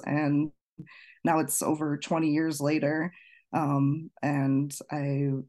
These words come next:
am really, it's just full circle to be able to work with Shalene and, um, a really unique, um, nonprofit mission.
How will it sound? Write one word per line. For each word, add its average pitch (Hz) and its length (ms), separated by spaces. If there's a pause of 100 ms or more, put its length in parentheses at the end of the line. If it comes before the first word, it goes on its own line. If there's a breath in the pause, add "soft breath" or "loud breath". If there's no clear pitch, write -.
am 143 460 (1200)
really, 151 600 (100)
it's 151 200
just - 220
full 175 180
circle 151 720
to 139 540
be - 80
able 139 220
to 139 160
work 143 340
with 156 200
Shalene 175 640
and, 147 340 (460 loud breath)
um, 143 260
a - 120
really 156 500
unique, 147 560 (200)
um, 139 720
nonprofit 151 920 (500)
mission. 175 800